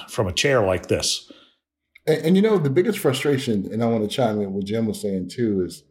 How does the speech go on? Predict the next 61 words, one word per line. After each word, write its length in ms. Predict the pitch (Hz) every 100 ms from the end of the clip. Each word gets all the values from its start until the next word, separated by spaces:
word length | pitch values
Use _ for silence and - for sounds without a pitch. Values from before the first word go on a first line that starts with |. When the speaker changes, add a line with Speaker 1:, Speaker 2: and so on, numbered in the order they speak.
| _ _ _ _
Speaker 2:
with 160 | 113 110
all 220 | 120 131
these 240 | 127 117 98
wins 380 | 123 135 127
that 100 | 101
we 140 | 107 117
can 140 | 110
have 500 | 95 120 113 107 87
that 140 | 98 -
seem 240 | 131 113
to 80 | 104
be, 460 | 107 104 95 90 - _ _ _ _ _ _ - -
uh, 220 | - 104 127
the 80 | -
cards 460 | - 139 123 117 -
stacked 380 | - 120 -
against 420 | 110 110 117 - 110
us 400 | 87 - - - _ _ _ _ -
in 160 | 123
a, 40 | 104
in 120 | 104
a 60 | 104
card 380 | 139 131 127
game, 300 | 110 104 98
is 220 | 90 104 110
the 100 | 101
fact 380 | 135 - 101
the 60 | 107
powers 460 | - 123 139 139 117
that 220 | 104 92
be 220 | 123 117
who 80 | 104
make 240 | 110 104
the 80 | 107
decisions 600 | 92 - 135 - 104 -
are 120 | - 113
not 340 | 113 113 -
us. 460 | 110 - - - - _ _ _ _ _ -
They 180 | 117 120
are 140 | 107
not 460 | 110 117 110 - -
ones 320 | 113 117 98
like 180 | 107 98
Jim 240 | - 127
and 100 | 123
myself 560 | 107 98 - 120 95 -
who 180 | 110 101
live 200 | 110 98
this 200 | 98 98
each 200 | 104 -
and 100 | 110
every 180 | 95 101
day. 120 | 107
You 180 | 107 107
have 100 | 101
ones 400 | 104 110 113 110
who 160 | 107 95
don't 240 | 92 95
have 220 | 110 107
a 40 | 101
disability 840 | 92 - 92 104 98 98 98